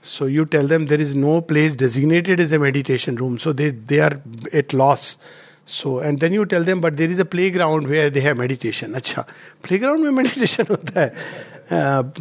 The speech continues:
picture bhi dikhaya jata hai. Film is also shown on Saturday. Film, so what kind? Like Bhakti films and all. And you tell them, "No, we also had films like nineteen forty-two, A Love Story." <laughs> We had Blue Lagoon.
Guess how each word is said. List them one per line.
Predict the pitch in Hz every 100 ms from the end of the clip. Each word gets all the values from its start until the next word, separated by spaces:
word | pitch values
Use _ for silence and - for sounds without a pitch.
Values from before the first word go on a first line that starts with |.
| 139
picture | - 170 - 233
bhi | 233
dikhaya | 185 151 143 131
jata | 113 127
hai. |
Film | 113 175 185 185
is | 151
also | 131 - -
shown | - 135
on | 131 131
Saturday. | 123 113 113 107 - - - - -
Film, | - 233 -
so | - 202
what | 151 151 156
kind? | - 139 131
Like | 117 113
Bhakti | 147 - 269
films | 254 233 240 -
and | 208
all. | 202 202 - - _ -
And | 165
you |
tell | 170 170
them, | 160 175
"No, | 165 170
we | 160
also | 151 143 139 147 139
had | 147 139
films | - 143 139 -
like | 139 139
nineteen | 135 135 135 139
forty-two, | 135 123 139 139 139
A |
Love | 127 127 127
Story." | - 135 123 123
<laughs> | 175 139 127
We |
had | 147 135
Blue | 120 123
Lagoon. | 147 131 - - - -